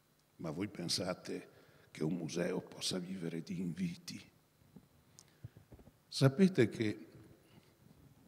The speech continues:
nella sola città di Sarzana esistono oltre ventidue compagnie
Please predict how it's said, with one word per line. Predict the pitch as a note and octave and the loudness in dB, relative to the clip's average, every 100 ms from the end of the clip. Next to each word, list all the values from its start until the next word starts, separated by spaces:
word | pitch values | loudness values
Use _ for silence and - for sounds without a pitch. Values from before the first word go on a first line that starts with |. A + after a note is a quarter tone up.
| - - | -20 -6
nella | A#2+ A#2+ C3 | 2 4 4
sola | - D3+ C3 | 6 6 6
città | - A#2+ - C3+ | 2 -4 4 6
di | C3 - A2 | 6 -2 -6
Sarzana | - - A#2 - - - - - - - - - - - - - - - - - | 2 4 2 0 -4 -4 -4 -8 -10 -12 -16 -20 -20 -20 -20 -20 -20 -20 -20 -12
esistono | - C3+ C3 A2+ - G#2+ F#2 F2+ - | 2 4 4 0 -2 -6 -6 -8 0
oltre | A#2 F2 - F2 E2 - - - | 2 2 0 -6 -6 -8 -18 -12
ventidue | G2+ A#2 D#3 D#3 B2 A2+ G#2 F#2 E2+ | 0 8 10 10 4 -4 -4 -2 -2
compagnie | - A#2+ A2+ - G2 F#2+ E2+ D#2+ D#2 | -2 -2 -2 -4 -6 -4 -4 -6 -8